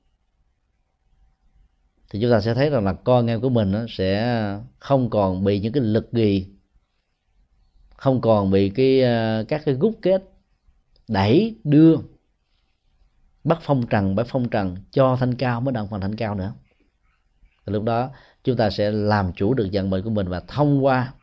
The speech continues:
sự hỗ trợ tích cực, con em của mình cũng làm chủ được vận mệnh của nó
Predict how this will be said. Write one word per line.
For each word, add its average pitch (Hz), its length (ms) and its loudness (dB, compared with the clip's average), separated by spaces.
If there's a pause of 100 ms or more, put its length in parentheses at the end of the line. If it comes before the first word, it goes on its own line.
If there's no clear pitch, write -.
(240)
sự 110 160 -2
hỗ 101 200 0
trợ 107 100 0
tích 165 200 -4
cực, 101 200 0 (520)
con 117 180 0
em 110 160 -2
của 117 100 -2
mình 101 240 0
cũng 110 220 -4
làm 107 360 2
chủ 95 340 0
được 113 180 -2
vận 95 180 -6
mệnh 92 160 -6
của 104 100 -8
nó 113 120 -8